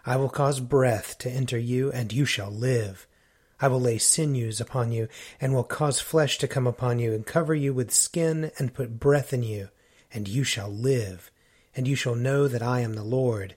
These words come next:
So I prophesied as I had been commanded, and as I prophesied, suddenly there was a noise,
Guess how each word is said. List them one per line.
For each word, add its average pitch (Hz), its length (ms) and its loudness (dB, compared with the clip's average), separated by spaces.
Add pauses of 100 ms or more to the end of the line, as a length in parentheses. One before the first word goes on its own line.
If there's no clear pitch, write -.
(840)
So - 160 0
I 127 80 6
prophesied 120 720 -4
as 120 140 -2
I 117 100 -2
had 113 160 -4
been 113 160 -6
commanded, 131 560 -2 (600)
and 104 100 -8
as 110 160 -2
I 110 140 -2
prophesied, 123 800 -4 (540)
suddenly 123 440 -2
there 113 140 -4
was 104 120 -4
a 107 80 -4
noise, 110 560 -2